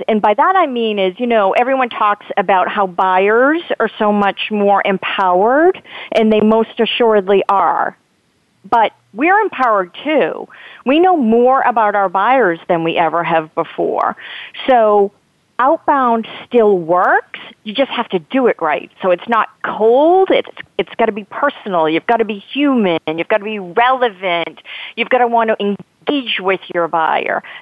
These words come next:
That's what's changed, I think. It's not just, you know, smiling and dialing or pounding the phones anymore. It really is about having a,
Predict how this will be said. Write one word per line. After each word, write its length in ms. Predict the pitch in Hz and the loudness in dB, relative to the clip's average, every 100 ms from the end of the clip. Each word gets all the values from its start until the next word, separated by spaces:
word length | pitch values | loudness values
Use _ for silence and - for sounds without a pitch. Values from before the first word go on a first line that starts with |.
| - | -2
That's 220 | 269 - - | -2 -2 -4
what's 200 | 202 - | -4 -6
changed, 540 | - 180 170 160 - | -4 -2 -2 -4 -4
I 140 | 190 196 | -4 -4
think. 300 | - - 208 | -6 -6 -4
It's 160 | 190 | -2
not 260 | 226 233 240 | 0 0 0
just, 260 | 240 202 - - | 0 -2 -4 -6
you 100 | 220 | -2
know, 240 | 180 160 - _ - - | 0 0 -4 _ -20 -6
smiling 420 | 202 196 196 190 | -2 0 2 2
and 160 | 185 175 - | 2 0 0
dialing 340 | 185 175 170 | 0 2 0
or 140 | 160 - _ - | -2 -4 _ -12
pounding 600 | - 208 196 196 196 185 | -4 -2 0 0 0 0
the 80 | |
phones 520 | 180 185 175 185 208 233 | -2 0 2 2 0 0
anymore. 540 | 254 269 277 294 285 - - | 0 2 4 4 2 -4 -10
It 100 | 285 | -4
really 340 | 294 339 294 233 | 0 2 2 2
is 140 | 202 | 0
about 240 | 202 170 170 | 0 -2 -2
having 280 | 190 180 | -2 -4
a, 100 | 165 | -6